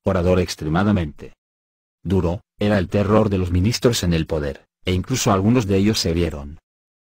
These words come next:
obligados a dimitir tras sus discursos incendiarios en la Asamblea. Salpicado por el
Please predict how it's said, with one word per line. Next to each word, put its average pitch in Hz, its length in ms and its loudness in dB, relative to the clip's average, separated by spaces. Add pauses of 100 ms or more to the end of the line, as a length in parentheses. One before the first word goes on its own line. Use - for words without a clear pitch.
(140)
obligados 92 560 0
a 90 60 -2
dimitir 85 400 0
tras 92 220 -2
sus 92 220 -2
discursos 113 580 -4
incendiarios 92 760 0
en 87 100 0
la 87 60 -2
Asamblea. 76 580 -6 (460)
Salpicado 101 680 0
por 85 140 -2
el 69 260 -6